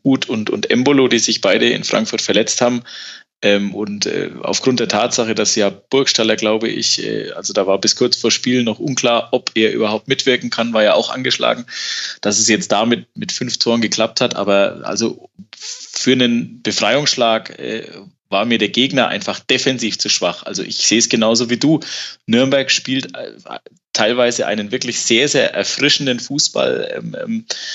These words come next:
äh, die, das, das kann man gut anschauen. Ähm, das Problem ist halt, dass dann irgendwie <laughs> die Punkte fehlen. Ähm, ich glaub, die Nürnberger selbst haben, haben sich die Leistung auch,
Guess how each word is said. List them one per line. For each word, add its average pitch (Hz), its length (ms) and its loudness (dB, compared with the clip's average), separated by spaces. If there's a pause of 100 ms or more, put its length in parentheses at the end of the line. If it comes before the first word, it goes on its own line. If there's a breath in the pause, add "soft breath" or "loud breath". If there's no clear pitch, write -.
(300 loud breath)
äh, 170 600 -4 (380)
die, 113 240 2 (380)
das, 95 260 -2
das 107 160 0
kann 120 160 0
man 147 120 2
gut 160 220 4
anschauen. 156 580 0
Ähm, 131 380 -12 (240)
das - 140 -2
Problem 123 440 -2
ist 135 160 2
halt, 117 180 0
dass 110 160 -2
dann - 180 -2
irgendwie 123 580 -2 (140)
<laughs> - 160 -6
die 113 80 2
Punkte 156 400 2
fehlen. 101 400 2
Ähm, 101 420 -6
ich - 140 -8
glaub, 101 240 -2
die 113 80 -4
Nürnberger 117 420 2
selbst 107 320 2
haben, 113 180 -2
haben 113 200 -2
sich 117 160 -4
die 117 80 -4
Leistung 110 420 0
auch, 113 300 0